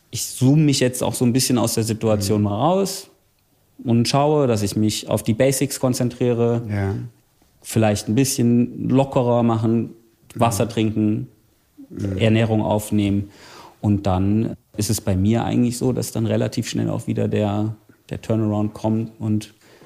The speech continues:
Speaker 2: Mhm.
Speaker 1: das Ganze positiv geht
Speaker 2: Das
Speaker 1: wieder.
Speaker 2: hast du auch im, äh, sag mal, im zeitlich größeren Umfang ja nach deinem Doppelsieg zweitausendsiebzehn, zweitausendachtzehn auch noch mal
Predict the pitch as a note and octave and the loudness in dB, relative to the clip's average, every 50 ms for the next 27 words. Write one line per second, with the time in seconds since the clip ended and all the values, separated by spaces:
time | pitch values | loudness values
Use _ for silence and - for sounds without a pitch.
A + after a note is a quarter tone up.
0 | - B2 A2+ A2+ A2 G#2 G2+ - A#2+ A2 G2+ G2+ - - A2 A2 G#2+ G#2+ A2 - | -12 -8 -6 -6 -4 -4 -6 -4 -2 -2 -2 -2 -2 -4 -4 -4 -4 -4 -6 -8
1 | _ _ _ _ _ _ - - B2+ A#2+ A2+ G#2+ - - - A2 - - - - | _ _ _ _ _ _ -6 -2 -2 0 -2 -2 -6 -8 -12 -14 -14 -12 -12 -14
2 | G#2+ - - - - B2+ B2+ - C#3 - C3+ B2+ A2+ G#2 A2+ G#2+ A2 A2+ - - | -12 -8 -4 -2 0 0 0 0 -2 -2 -2 0 0 2 2 2 2 0 -2 -6
3 | - A2+ A2 G#2 G#2 G2 G#2 G#2+ G2 G#2 G2+ - - - G#2 G2+ G2+ G2 F#2+ - | -8 -6 -6 -6 -4 -6 -6 -4 -4 -4 -4 -4 -4 -4 -4 -2 -2 -2 -4 -6
4 | - - - - - - A2 G#2 A#2 B2 A#2+ - A2 G2 - - - A#2 G2 A2 | -8 -12 -10 -6 -6 -4 0 0 0 0 0 -2 -4 -6 -6 -4 -4 0 2 4
5 | A#2 C3 C#3+ C#3 - - D#3+ D3 C3 C#3+ C#3+ C#3+ D3 D3+ - - - - C3+ B2+ | 4 4 4 2 2 0 0 2 2 2 2 4 2 2 0 -2 -4 -2 0 0
6 | C3 - - - B2 A#2 A#2 A#2+ A#2+ A#2+ A2+ A2 G#2+ G#2+ G#2+ G#2+ A#2 A#2+ A2+ - | 0 -2 -2 0 0 2 2 0 0 0 0 2 2 2 2 2 0 0 -2 -6
7 | - - G#2+ G#2+ G#2 G#2 G2+ A2 A2 - - A#2 G#2+ F#2 G#2 G#2+ - - - - | -6 -4 -2 0 0 0 0 -2 -2 -4 -2 -4 -4 -4 -4 -6 -6 -8 -10 -6
8 | - G#2+ G#2+ - A2+ G#2 F2 F2 F2 F#2+ A2 - - - A2+ G#2 - - - G#2+ | -4 -2 -2 -2 -2 -4 -4 -4 -6 -6 -6 -8 -6 -6 -4 -4 -4 -2 -2 -4
9 | G2+ - G#2+ G#2 F2+ - - G#2 F#2+ - - G#2 - F#2+ F#2 G2 A2 B2 A#2 A#2 | -2 -2 -2 -4 -4 -4 -6 -8 -10 -8 -8 -6 -6 -4 -4 -2 -2 -2 0 2
10 | C3 B2+ C3 C#3+ D#3 D#3 | 2 2 2 2 0 -2